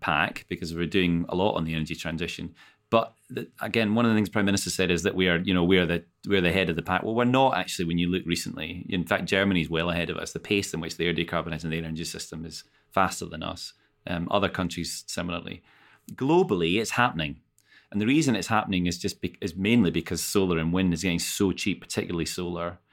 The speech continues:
and it's destroying the economics of fossil fuels. So if you can use solar, you probably should now, wherever you are in the world, even the U K. We have wind as our, our dominant alternative, uh, with a bit of nuclear in there too.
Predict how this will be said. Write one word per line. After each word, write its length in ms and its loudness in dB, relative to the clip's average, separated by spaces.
and 120 4
it's 160 0
destroying 540 2
the 80 2
economics 520 -2
of 80 -10
fossil 300 -8
fuels. 420 -12
So 220 2
if 140 2
you 120 0
can 400 2
use 240 2
solar, 460 0
you 80 -6
probably 420 2
should 320 0
now, 240 0
wherever 300 0
you 180 2
are 100 2
in 80 0
the 80 0
world, 220 0
even 220 0
the 60 0
U 140 -2
K. 420 -4
We 160 4
have 160 4
wind 420 2
as 200 -4
our, 160 -2
our 120 -4
dominant 400 0
alternative, 680 -6
uh, 280 0
with 160 -2
a 20 -4
bit 140 -2
of 80 -4
nuclear 320 -4
in 100 -4
there 160 -4
too. 300 -6